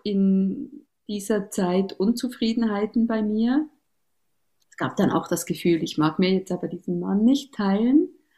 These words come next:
und ich möchte anders und ich möchte mit meinem Freund in Urlaub und ich möchte,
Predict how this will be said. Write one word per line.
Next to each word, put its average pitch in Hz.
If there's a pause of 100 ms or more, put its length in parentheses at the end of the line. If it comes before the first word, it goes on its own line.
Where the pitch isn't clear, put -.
(220)
und 190
ich 185
möchte -
anders 233
und 190
ich 185
möchte 185
mit 190
meinem 226
Freund 208
in 208
Urlaub 196
und 185
ich -
möchte, 170